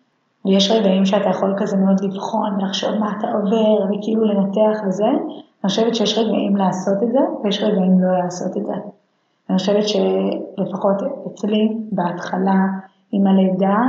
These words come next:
אז הייתי ברגעים שלא לבחון, של לשרוד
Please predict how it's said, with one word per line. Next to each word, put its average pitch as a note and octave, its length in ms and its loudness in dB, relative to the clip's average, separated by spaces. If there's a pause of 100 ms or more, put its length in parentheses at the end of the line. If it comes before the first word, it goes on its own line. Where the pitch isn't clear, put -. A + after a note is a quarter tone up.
(240)
אז F3 360 -2 (360)
הייתי F#3+ 200 0
ברגעים F#3+ 540 2
שלא F#3+ 300 0
לבחון, G#3+ 640 -4 (140)
של F#3 300 -2 (640)
לשרוד G3+ 480 0